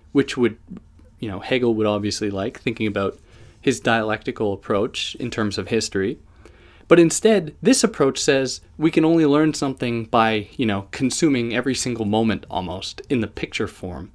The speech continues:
every single thing as it is in that time.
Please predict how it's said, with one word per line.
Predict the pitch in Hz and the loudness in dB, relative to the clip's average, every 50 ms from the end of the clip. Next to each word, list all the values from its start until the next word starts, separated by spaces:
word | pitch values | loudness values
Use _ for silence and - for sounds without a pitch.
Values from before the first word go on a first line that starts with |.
| - - - - - - - | -20 -20 -20 -20 -20 -12 -4
every | - 160 165 180 180 | -2 0 0 0 0
single | - - 170 170 151 143 | 0 0 2 2 2 0
thing | 143 - - 135 131 131 131 127 - | 0 0 -4 -2 -2 -2 -4 -4 -2
as | 139 131 120 131 | -2 0 0 2
it | 120 | 4
is | 120 120 117 113 - - - - | 4 4 4 2 -2 -8 -2 0
in | 156 143 139 135 | 2 2 2 2
that | 131 123 123 - - - | 0 -2 -4 -6 -8 -12
time. | - - - 131 123 120 92 92 98 - | -12 -8 -6 -4 -4 -4 -4 -6 -8 -12